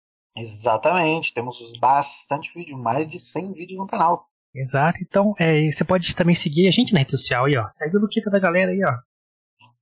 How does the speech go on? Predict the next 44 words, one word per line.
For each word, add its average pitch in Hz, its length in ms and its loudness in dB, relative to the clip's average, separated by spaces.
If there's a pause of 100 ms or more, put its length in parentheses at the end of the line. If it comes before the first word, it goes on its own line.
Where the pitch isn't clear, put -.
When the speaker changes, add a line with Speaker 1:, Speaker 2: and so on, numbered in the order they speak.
Speaker 2:
Como 160 120 0
é? - 20 2
Speaker 1:
Segue 180 260 0
eu 180 140 4
aqui, - 200 -8
rapaziada, 156 560 -2 (840)
no 131 380 -6
Twitter 196 580 0 (400)
e 165 120 -6
no 175 280 -2
Instagram, 147 680 2 (540)
que 131 80 -2
é 131 40 2
Lucas 185 840 -4
Mione 156 580 0
com 131 340 -4
dois 143 380 2
I's 151 160 0
no 147 80 -6
final. 117 460 0
Speaker 2:
Segue - 540 0
ele 147 120 0
Speaker 1:
Juntinho. 156 320 4
Speaker 2:
lá, - 140 -2 (680)
é, 123 340 0
fala 165 200 0
que - 80 -2
você - 80 0
veio 139 140 2
pelo 131 160 0
podcast, 151 580 0
que 147 60 0
ele 135 60 0
vai 143 100 0
dar 127 100 0
um 117 80 -4
salve, 139 380 2
ele 123 120 -2
vai 139 140 2
dar 131 180 0
toda 143 200 -6
a - 40 -4
consulta, 135 600 -4
assim 226 300 2